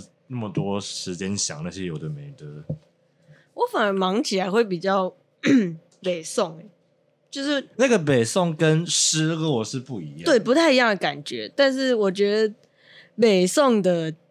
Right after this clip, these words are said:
Speaker 2: 情绪来得更强烈一点，可能是我脾气比较差。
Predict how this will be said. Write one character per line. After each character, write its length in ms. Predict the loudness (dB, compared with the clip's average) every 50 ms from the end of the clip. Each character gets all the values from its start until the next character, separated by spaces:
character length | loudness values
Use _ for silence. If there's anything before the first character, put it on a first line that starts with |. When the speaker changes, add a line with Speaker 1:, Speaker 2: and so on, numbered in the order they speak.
| _ _
Speaker 2:
情 260 | -4 0 2 2 2
绪 160 | 2 2 2 2
来 220 | 2 2 0 0
得 80 | 0 0
更 180 | 0 0 -2
强 340 | -2 -2 -4 -4 -6 -4 -4
烈 160 | -4 -2 -2
一 120 | -4 -4 -6
点， 240 | -8 -12 -12 -14 -16 _ _ _
可 120 | -2 -2 0
能 60 | 2
是 120 | 2 2
我 80 | 2 2
脾 140 | 2 0 0
气 160 | 2 2 4
比 100 | 4 2
较 80 | 0 0
差。 480 | -2 -2 -2 -2 -2 -4 -4 -4 -6